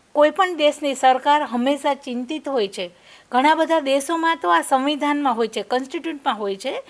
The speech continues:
કે હેલ્થ બિલ પાસ કરવું. હમણાં જ આપણે રાજસ્થાન સરકારે હેલ્થ બિલ પાસ કર્યું હતું. અને આપણી ભારત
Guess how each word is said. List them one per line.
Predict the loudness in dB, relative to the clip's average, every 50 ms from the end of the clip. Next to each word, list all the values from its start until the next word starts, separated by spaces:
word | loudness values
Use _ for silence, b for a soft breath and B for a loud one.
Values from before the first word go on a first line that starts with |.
| B B B B B B _
કે | 0 4 4 4 4
હેલ્થ | 6 6 4 4 4 0 -6
બિલ | -4 -4 -4 -4 2
પાસ | 4 6 6 6 6 2 -2
કરવું. | -4 -4 -4 -4 -6
હમણાં | -6 -4 0 0 0 0
જ | 0 0
આપણે | -2 -2 -2 -4 -6
રાજસ્થાન | -4 -6 -6 -6 -8 -8 -4 -6 -6 -6
સરકારે | -6 -8 -10 -10 -6 -4 -4 -4 -4
હેલ્થ | -6 -6 -8 -8 -8 -12 _
બિલ | -14 -14 -12 -10
પાસ | -10 -8 -8 -10 -10
કર્યું | -10 -10 -10 -10 -12
હતું. | -18 -20 -20 -20 _ _ B B B B B B B B B B B B B B
અને | 2 2 4 4 0 0 -2 -8 -16 _ _ _ -20 _ _ _ -2
આપણી | -2 -2 0 0 -2 -2
ભારત | -2 -2 -2 2 4 4 4 2